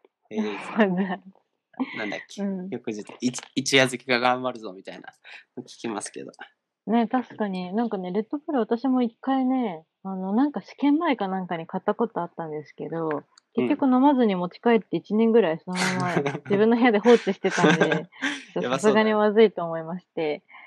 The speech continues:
Speaker 1: なんだ？
Speaker 2: あの、急いで捨てたんですけど。
Speaker 1: な-、なんですか？
Speaker 2: <laughs>
Speaker 1: いや、環境に悪いですね、それは。
Speaker 2: <laughs> ね。
Speaker 1: それはちょっとエスディージーズが。
Speaker 2: 言っちゃいましたね。
Speaker 1: いや、ダメですね。
Speaker 2: ね、もう、なので飲んだことほぼないですね。
Speaker 1: あ、じゃあ。
Speaker 2: オロナミンCとかたまにありますけど。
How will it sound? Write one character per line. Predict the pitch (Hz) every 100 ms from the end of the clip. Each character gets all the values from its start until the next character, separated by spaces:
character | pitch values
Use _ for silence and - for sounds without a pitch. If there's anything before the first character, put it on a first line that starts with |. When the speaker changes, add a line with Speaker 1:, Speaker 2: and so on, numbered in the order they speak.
| - -
Speaker 1:
な | 135
ん |
だ？ | 170
Speaker 2:
あ |
の、 | 180
急 | 226
い | 190
で | 175
捨 | -
て | 180
た | 185
ん | 170
で | 170
す | -
け | 170
ど。 | 143 143
Speaker 1:
な-、 | 170 233
な | 302 247
ん |
で | 240
す | 214
か？ | 262 214
Speaker 2:
<laughs> | 269
Speaker 1:
い |
や、 | 139 -
環 | - 170 175
境 | 175
に | 151
悪 | 139 165
い | 143
で | 110
す | -
ね、 | 113
そ | -
れ | 247
は。 | 254 285
Speaker 2:
<laughs> | 285
ね。 | 214 262 233 240 247 262 233
Speaker 1:
そ | - 147
れ | 170
は | 185
ち | 185
ょ | 226
っ |
と | -
エ | 120
ス | - 151 311
デ |
ィ | 302
ー | 285
ジ | 294
ー | 277
ズ |
が。 | 240
Speaker 2:
言 | 220
っ |
ち | 220
ゃ |
い | 233
ま |
し | -
た | -
ね。 | 165 202 233 220 214 233
Speaker 1:
い |
や、 | 127 123
ダ | 123 123
メ | 131
で | 117
す | - 98
ね。 | 87 - - _ _ - - - - - 202
Speaker 2:
ね、 | 214 214
も | 220 202 180
う、 | -
な | 202
の | 214 185
で | 175
飲 | 220
ん | 226
だ | 190
こ | 180
と | -
ほ | - 208
ぼ | 175
な | 170 160
い |
で | 147
す | -
ね。 | - - _ _ -
Speaker 1:
あ、 | 123 120
じ | 117
ゃ |
あ。 | 226
Speaker 2:
オ |
ロ | 370
ナ | 427 427
ミ | 427
ン |
C | 427 415 -
と |
か | 208 185
た | 208
ま | 190
に | 185
あ | 185
り | 180
ま | 180
す | 180
け | -
ど。 | -